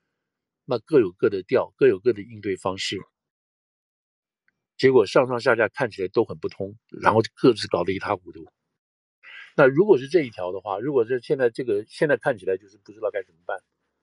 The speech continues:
然后人民日报还要，还有什么东西，你只要有人出来说要这个放松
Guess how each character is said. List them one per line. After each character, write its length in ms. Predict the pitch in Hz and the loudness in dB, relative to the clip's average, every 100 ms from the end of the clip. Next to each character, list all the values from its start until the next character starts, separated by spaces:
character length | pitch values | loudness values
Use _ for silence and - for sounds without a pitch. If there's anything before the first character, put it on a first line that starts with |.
| _ _ _ | _ _ _
然 120 | 104 | -4
后 80 | 120 | -2
人 200 | 113 110 | -4 -6
民 160 | 120 123 | -10 -10
日 100 | 117 | 0
报 220 | 113 107 | 4 4
还 100 | 92 | 2
要， 240 | 98 95 | -2 -2
还 160 | 92 107 | -2 0
有 100 | 101 | 0
什 100 | 95 | -2
么 80 | 92 | -8
东 140 | 104 | -10
西， 200 | 101 107 _ _ _ _ | -10 -14 _ _ _ _
你 120 | 120 | -2
只 100 | 131 | 4
要 80 | 139 | 4
有 140 | 113 | 6
人 100 | 92 117 | 2 2
出 120 | 143 | 4
来 140 | 110 | 4
说 240 | 110 117 110 | 4 0 2
要 220 | 110 101 | 0 -2
这 80 | 101 | -2
个 160 | 101 | -6
放 240 | 92 123 101 | -4 -6 -6
松 280 | 110 104 | -12 -14